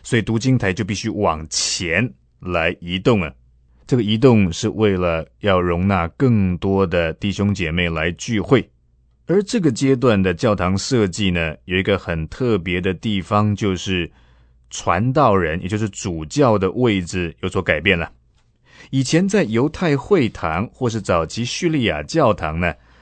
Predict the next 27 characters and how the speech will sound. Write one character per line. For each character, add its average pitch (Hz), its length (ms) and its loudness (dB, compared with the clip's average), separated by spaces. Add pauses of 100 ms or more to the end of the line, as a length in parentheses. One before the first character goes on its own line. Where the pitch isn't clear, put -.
(300)
这 123 140 0
些 120 200 2
主 87 380 -4
教、 95 320 2
这 95 160 -4
些 104 160 0
神 104 340 0
职 101 240 -2
人 95 240 0
员 98 220 2
的 98 100 2
位 110 300 2
置 85 240 -4
是 80 140 -8
比 87 160 -8
较 95 160 0
靠 101 400 0
近 95 260 0
弟 107 140 -2
兄 107 200 0
姐 85 200 -4
妹 92 180 0
的， 85 160 -2 (300)
是 - 160 -6
在 98 220 2
讲 78 580 -6
台 85 360 0